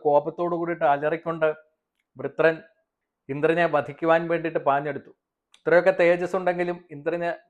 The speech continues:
ധൈര്യം പോരായിരുന്നു. ഇന്ദ്രൻ ഒരു വിധത്തിൽ വജ്രായുധം അവൻ നേരെ പ്രയോഗിച്ചിട്ട്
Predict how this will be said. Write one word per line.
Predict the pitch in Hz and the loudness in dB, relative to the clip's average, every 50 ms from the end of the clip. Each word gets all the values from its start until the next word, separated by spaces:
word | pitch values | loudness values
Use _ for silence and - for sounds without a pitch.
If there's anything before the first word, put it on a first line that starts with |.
| _ _ - | _ _ -6
ധൈര്യം | - 143 147 156 165 180 185 | -6 -4 -2 -2 -2 -2 0
പോരായിരുന്നു. | 175 165 156 139 135 123 131 135 | 2 2 2 2 0 -2 -6 -10
ഇന്ദ്രൻ | 139 147 156 165 160 170 _ _ _ _ _ _ _ _ _ _ - | -6 -2 -2 -2 -2 -4 _ _ _ _ _ _ _ _ _ _ -6
ഒരു | 139 143 160 | -4 -2 0
വിധത്തിൽ | 160 165 160 170 170 170 175 170 165 | 0 2 2 2 2 2 0 0 2
വജ്രായുധം | 151 147 143 143 143 160 165 165 170 170 170 170 170 165 - - - | 2 2 0 2 2 4 4 4 4 4 2 0 0 0 -4 -6 -6
അവൻ | 143 147 156 160 | -4 -4 -4 -4
നേരെ | 160 160 160 165 | -2 -2 0 0
പ്രയോഗിച്ചിട്ട് | 160 160 147 139 143 151 160 156 160 156 160 156 160 156 | -2 -4 -4 -2 2 2 2 2 0 -6 -6 -4 -2 -2